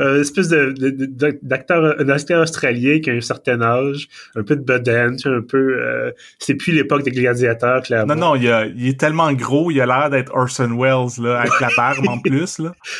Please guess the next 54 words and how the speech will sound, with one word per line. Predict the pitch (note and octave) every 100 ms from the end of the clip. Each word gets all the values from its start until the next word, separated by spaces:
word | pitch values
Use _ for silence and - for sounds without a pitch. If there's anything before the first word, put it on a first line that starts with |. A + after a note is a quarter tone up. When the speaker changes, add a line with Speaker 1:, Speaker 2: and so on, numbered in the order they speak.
| -
Speaker 1:
Oui, | C#3+
mais | D3+ D3
là, | E3
qui | D#3+
joue | B2+ E3
une | D3
espèce | C#3 D#3 C#3
d'Italien | C3 C3+ C3+ B2 B2 C3+ D3+
désillusionné, | C3 C3 B2+ C3 B2 A#2+ B2 A#2+ A#2 B2+ C#3 C#3+ C3
euh, | A#2+ A#2 A2+ - - -
qui | -
se |
promène | - B2+ C#3+
en | C#3
Vespa, | A2 A#2 A2+ - -
euh, | A#2 B2+ C3 B2 B2+
c'était, | - C3
c'était, | A#2+ B2 A2+
c'était | A2+ B2
fantastique. | B2 A#2 A2 - B2 - - -
Évidemment, | - B2+ D3 B2+
c'est | -
pas | B2+
un | A#2
film | G#2+ B2+ B2
qui | A#2 A2+
s-, | G2+ - G#2+ -
se |
prend | - B2+
au |
sérieux, | A#2 A#2+ G#2 A#2+ D#3+
là, | D#3+ D#3+ - -
mais | A#2+ A#2+
vraiment, | A#2+ B2+ C3 B2+
si | -
vous | B2+
avez | B2
l'occasion, | C#3+ C#3+ B2 G#2+ A#2 B2+
je, | - G#2+
je, | G#2
je | A2
fais | -
une | G#2
parenthèse, | A#2 G#2+ G2 C3+ D3+
là, | C#3+
mais | A#2+ G2+
si | - - -
vous | A#2
avez | B2
l'occasion | C3 C3+ A2+ B2
de |
voir | A#2 A#2+
ce | A#2+
film-là, | A2+ A2 G2+ G2+